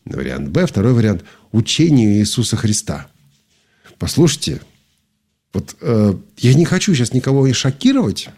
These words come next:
но я также не хочу посвящать свою жизнь ни Библии, ни учению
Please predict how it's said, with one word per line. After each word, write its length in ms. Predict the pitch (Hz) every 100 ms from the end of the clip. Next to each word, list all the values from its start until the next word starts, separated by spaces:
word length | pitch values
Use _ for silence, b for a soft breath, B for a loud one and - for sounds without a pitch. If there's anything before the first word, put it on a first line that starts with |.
| _ _ _ -
но 140 | 82
я 160 | 80 82
также 280 | - - 110
не 120 | 90
хочу 320 | 82 - 160
посвящать 500 | - - 101 127 110
свою 200 | - 95
жизнь 260 | 92 82 82
ни 480 | 113 160 226 - - _ _ _ _ _ _
Библии, 680 | 90 101 71 90 160 208 - _ _ _ _
ни 600 | 101 113 156 214 214 220 _ _ _ _ _ _ _
учению 1080 | 160 139 - - 135 170 143 104 82 76 69